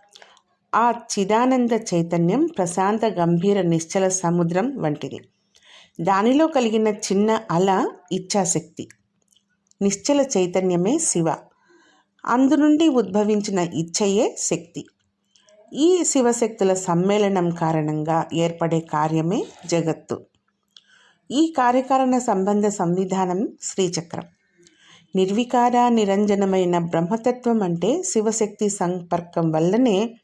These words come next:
స్పందన స్థితిని పొందుతుంది. దీన్ని బిందువులని పేర్కొంటారు. స్వప్రకాశం అంటే ఆ, విమర్శ అంటే హం అనే బిందువులు.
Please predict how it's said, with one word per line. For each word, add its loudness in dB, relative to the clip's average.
స్పందన 0
స్థితిని -2
పొందుతుంది. -6
దీన్ని 2
బిందువులని 2
పేర్కొంటారు. -4
స్వప్రకాశం 2
అంటే 0
ఆ, 2
విమర్శ 2
అంటే 0
హం 0
అనే 2
బిందువులు. -2